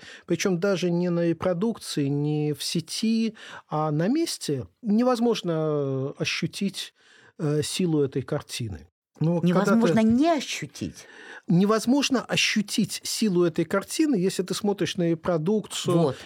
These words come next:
Speaker 1: или щас в интернете погуглил и быстро посмотрел. Ощутить ее силу... Вот Тициана можно посмотреть в интернете.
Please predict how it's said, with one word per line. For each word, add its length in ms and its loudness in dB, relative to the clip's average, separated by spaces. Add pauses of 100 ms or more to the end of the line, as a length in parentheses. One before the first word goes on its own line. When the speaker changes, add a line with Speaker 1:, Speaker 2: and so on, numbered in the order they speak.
(100)
Speaker 1:
или 240 2
щас 300 0
в 40 0
интернете 580 0
погуглил 640 0
и 20 4
быстро 360 -2
посмотрел. 720 -4 (120)
Ощутить 520 -2
ее 140 0
силу... 520 -2 (120)
Вот 280 -2
Тициана 440 0
можно 280 0
посмотреть 560 -8
в 40 -6
интернете. 680 -8